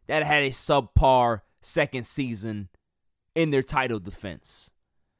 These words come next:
And that was the nineteen ninety-five Houston Rockets. After the Rockets win their championship against the Knicks in seven games, they end up making some changes the following season. They try to shake things up,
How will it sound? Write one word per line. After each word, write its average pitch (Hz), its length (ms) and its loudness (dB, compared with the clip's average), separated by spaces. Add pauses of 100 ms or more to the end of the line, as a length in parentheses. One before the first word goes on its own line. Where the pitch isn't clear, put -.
(200)
And 139 160 -2
that 185 200 10
was 170 180 2
the 147 120 2
nineteen 156 540 0
ninety-five 120 720 0
Houston 104 380 -10
Rockets. - 680 -12 (520)
After 185 300 4
the 165 140 0
Rockets 165 440 4
win 143 220 -4
their 139 140 2
championship 135 580 -4
against 120 240 -6
the 107 80 -6
Knicks 117 400 -6 (420)
in 135 160 -4
seven 127 360 2
games, 113 500 -6 (480)
they 160 140 6
end 160 260 2
up 147 140 8
making 139 380 -2
some 123 260 -4
changes 117 720 -4
the 110 80 -6
following 107 500 -2
season. 82 540 -12 (440)
They 123 120 -4
try 147 240 4
to 120 100 -2
shake 151 340 0
things 131 300 -2
up, 139 380 0